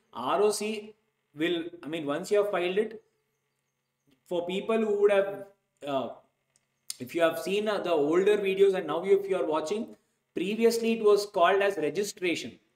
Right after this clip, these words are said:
You had to file, I mean, you had to file a document with R O C and R O C had to give you a confirmation. He had to register it. Now that word registration has been removed, it has just been put as filing. So even if R O C does not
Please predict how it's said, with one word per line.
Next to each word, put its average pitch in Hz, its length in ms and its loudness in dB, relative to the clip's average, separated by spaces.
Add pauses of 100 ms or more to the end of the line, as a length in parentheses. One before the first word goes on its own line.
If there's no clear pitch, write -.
(540)
You 151 120 -4
had 160 240 0
to 226 140 2
file, 214 520 0
I 160 60 -6
mean, 180 160 -6
you 160 100 0
had 160 220 0
to 214 380 2 (200)
file 180 240 2
a 220 80 6
document 208 500 0
with 196 160 0
R 170 200 2
O 180 40 -2
C 208 180 -4
and 220 140 -2
R 156 220 0
O 196 80 4
C 226 160 -2
had 190 200 0
to 202 80 -2
give 175 180 -6
you 202 140 4
a 202 100 2
confirmation. 165 600 -4 (100)
He 180 160 -6
had 170 220 0
to 214 80 2
register 185 420 0
it. 151 260 -2 (420)
Now 151 200 -4
that 202 260 0
word 190 260 0
registration 196 580 -2
has 190 140 -4
been 185 200 -4
removed, 175 400 -4
it - 120 -10
has 170 220 2
just 202 220 -2
been 202 200 -4
put 180 200 -6
as 180 180 -2
filing. 156 500 -4 (1500)
So 170 180 -4
even 208 280 0
if 226 140 2
R 294 240 0
O 220 60 2
C 226 160 -2
does 175 200 0
not 220 420 -2